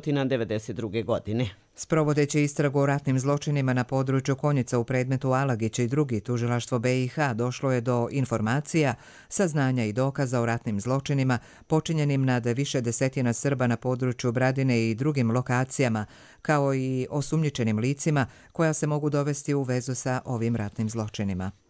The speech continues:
Speaker 1: Pretresno vijeće Haškog tribunala izreći će sutra presudu nekadašnjem načelniku Generalštaba Vojske Jugoslavije, generalu Momčilu Perišiću. Tužilaštvo je u završnoj riječi tražilo kaznu doživotnog zatvora, a odbrana oslobađajuću presudu po svim tačkama optužnice.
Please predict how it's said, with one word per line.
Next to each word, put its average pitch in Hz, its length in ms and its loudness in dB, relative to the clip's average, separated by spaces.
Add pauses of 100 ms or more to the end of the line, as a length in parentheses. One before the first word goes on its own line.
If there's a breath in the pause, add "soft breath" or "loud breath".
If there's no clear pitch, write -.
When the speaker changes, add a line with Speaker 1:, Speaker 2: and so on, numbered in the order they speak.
(160)
Speaker 1:
Pretresno 294 500 2
vijeće 240 300 0
Haškog 214 460 0
tribunala 170 500 2
izreći 208 380 -2
će 175 140 2
sutra 196 360 0
presudu 175 500 0
nekadašnjem 160 640 2
načelniku 156 580 2
Generalštaba 147 680 2
Vojske 147 420 2
Jugoslavije, 151 580 2
generalu 135 420 4
Momčilu 123 500 -2
Perišiću. 139 640 0
Tužilaštvo 139 600 0
je 123 60 2
u - 20 0
završnoj 120 480 0
riječi 160 280 0
tražilo 139 540 2
kaznu 143 420 2
doživotnog 131 600 0
zatvora, 160 420 2
a 143 100 6
odbrana 165 480 2
oslobađajuću 143 800 0
presudu 170 500 -2
po 214 200 -6
svim 131 260 2
tačkama 110 640 -2
optužnice. - 640 -4